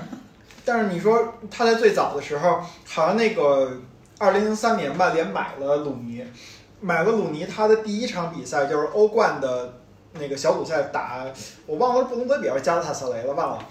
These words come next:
那个鲁尼第一次上场帽子戏法，帽子戏法其中第三个球就是直接任意球，那时候鲁尼才十八岁。那你说如果我要是一直把这个任意球的这个机会给鲁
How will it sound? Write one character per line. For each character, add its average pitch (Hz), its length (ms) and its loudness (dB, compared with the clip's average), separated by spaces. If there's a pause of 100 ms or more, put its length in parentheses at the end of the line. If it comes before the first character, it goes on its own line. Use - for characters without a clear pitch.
(500)
那 214 200 2
个 147 420 4 (520)
鲁 165 180 -4
尼 214 420 4 (140)
第 220 80 -2
一 240 100 2
次 220 160 0
上 170 220 -2
场 127 160 -6
帽 180 180 4
子 165 80 -2
戏 147 120 -6
法， 135 80 -10 (400)
帽 262 160 6
子 269 60 2
戏 240 60 0
法 170 120 0
其 214 160 -2
中 269 120 -2
第 269 80 -6
三 269 240 2
个 247 60 0
球 156 180 0
就 165 120 2
是 - 80 0
直 139 120 -6
接 160 120 -4
任 151 120 -2
意 135 60 -8
球， 120 140 -12 (100)
那 226 80 0
时 226 80 0
候 247 60 4
鲁 185 220 -2
尼 143 120 -6
才 180 140 -6
十 175 140 -8
八 175 200 0
岁。 147 140 -8 (540)
那 247 120 4
你 214 140 0
说 208 120 4
如 208 200 4
果 185 180 6
我 147 140 0
要 151 180 2
是 208 80 4
一 185 100 -6
直 190 140 -4
把 - 180 -2
这 147 80 0
个 170 80 0
任 185 200 0
意 139 40 -6
球 135 200 -2
的 156 100 0
这 160 80 -2
个 139 80 0
机 165 180 -6
会 151 180 0
给 143 160 -2
鲁 151 80 -6